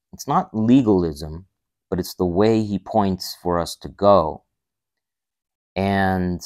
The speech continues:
that way can't be done away with.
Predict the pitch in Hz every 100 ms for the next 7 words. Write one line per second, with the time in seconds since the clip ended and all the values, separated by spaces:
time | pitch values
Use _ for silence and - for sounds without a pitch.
0 | - _ _ - 95 127 - 104 135 143
1 | 104 95 - - 117 95 101 101 73 101
2 | 101 87 101 107 95 82 -